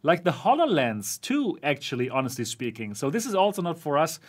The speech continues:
consumers. This is also for enterprise. And just think about it. This is basically exactly what Apple wants to do, if those reports are true, right? To give you some kind of headset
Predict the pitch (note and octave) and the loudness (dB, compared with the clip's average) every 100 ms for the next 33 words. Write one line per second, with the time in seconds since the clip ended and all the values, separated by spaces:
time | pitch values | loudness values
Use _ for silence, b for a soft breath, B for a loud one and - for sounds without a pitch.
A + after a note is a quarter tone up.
0 | B - D3+ - B3 F3 D#3 D#3+ D3 E3+ | B -6 -4 0 2 4 2 -2 -4 -4
1 | F3 D#3 E3 F#3 E3 C#3+ F3 A3+ G#3 - | -4 -4 -2 -2 -4 -4 -4 -4 -6 -2
2 | G#2+ B2+ - B B B _ - E3 E3 | 0 0 -4 B B B _ 2 6 6
3 | E3+ E3 - C#3+ F3 E3+ C#4 D#4 F#3+ B2 | 4 2 -4 -4 -4 -2 -4 -2 2 4
4 | A2+ G2 G3 A3+ C#4 - - G3+ C4+ A3 | 2 0 -2 -2 -2 -4 0 0 2 0
5 | F#3 D#3+ F#3 - - D3 - F3 G#3+ - | -2 0 -2 -2 -8 -8 0 0 0 -4
6 | G#3+ G#3 D#3 D#3 D#3+ - D#3 B3+ B3+ G3+ | -4 -2 0 0 0 -2 2 2 2 0
7 | A2+ G#2 - A#2 B2+ B2 - A2+ A#2 G#2 | 0 -6 -10 0 0 0 -4 -2 -2 -2
8 | - F3+ F3 D3+ D#3+ D#3 D3 D3 D#3 D3+ | 2 2 4 2 2 2 -4 -2 2 2
9 | C3+ A#2 - C4+ C4 A2+ b b b - | 2 -4 -2 2 2 0 b b b 4
10 | C#3+ G3+ - E3+ D3 A#3 A#3+ A#3 A3+ b | 4 4 0 -4 0 0 0 0 -4 b
11 | b b _ - G#3 G#3+ F#3+ F3 D#3+ - | b b _ 2 2 8 8 8 4 0
12 | - D3 G#3+ - - G3+ G3+ | -4 2 2 2 0 2 0